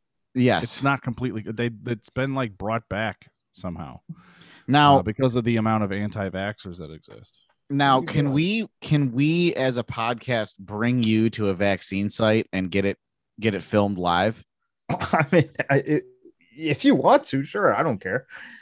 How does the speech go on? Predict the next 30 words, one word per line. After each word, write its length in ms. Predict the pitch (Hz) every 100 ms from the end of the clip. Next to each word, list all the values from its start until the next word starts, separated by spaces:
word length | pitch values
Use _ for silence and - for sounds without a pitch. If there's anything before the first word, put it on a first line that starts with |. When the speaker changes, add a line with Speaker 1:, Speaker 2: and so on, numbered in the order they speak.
| -
Speaker 3:
I 120 | - 156
mean, 160 | 151
I 100 | 139
don't, 200 | 185 127 - _ _
I 80 | 165
don't 140 | 160
mind. 140 | 117 127
It 20 |
Speaker 1:
Let's 60 | 196
do 100 | 226
Speaker 3:
would 80 |
Speaker 1:
it. 40 | 202
Speaker 3:
help 200 | 226 185
me 160 | 143
at 100 | 127
my, 180 | 120 113 120
you 80 |
know, 140 | 107 98
at 40 |
my 120 | 110 107
job. 480 | 98 107 113 101
I, 60 | 104
I 200 | 98 98
don't 140 | 107
have 100 | 104 101
to 60 |
wear 140 | 98 98
a 60 |
mask 360 | 90 95 104 -
anymore. 340 | 87 85 92